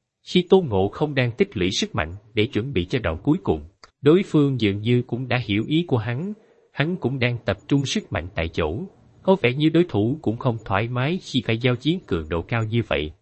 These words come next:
Sau ba nhịp thở, Tôn Ngộ Không cuối cùng cũng cảm thấy rằng hắn đã tích lũy đủ sức mạnh. Nếu hắn tiếp tục, hắn có thể không kiểm soát được sức mạnh của mình. Vì vậy, Tôn Ngộ Không ngẩng đầu, nắm chặt nắm tay phải sau lưng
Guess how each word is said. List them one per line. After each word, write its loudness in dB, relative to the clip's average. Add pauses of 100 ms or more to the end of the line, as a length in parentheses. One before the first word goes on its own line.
(240)
Sau 0
ba 0
nhịp -6
thở, 0 (420)
Tôn 6
Ngộ 2
Không -2
cuối 2
cùng 0 (160)
cũng -2
cảm -2
thấy 0
rằng -2 (140)
hắn -4
đã 0
tích -2
lũy 0
đủ 2
sức -4
mạnh. -2 (320)
Nếu 4
hắn -2
tiếp 2
tục, 0 (300)
hắn -2
có 0
thể 2
không -2
kiểm 0
soát -2
được 0
sức -2
mạnh -4
của 0
mình. -2 (400)
Vì 4
vậy, 2 (280)
Tôn 6
Ngộ 4
Không -4
ngẩng -4
đầu, -2 (260)
nắm -2
chặt -4
nắm -4
tay 0
phải -2
sau 0
lưng 2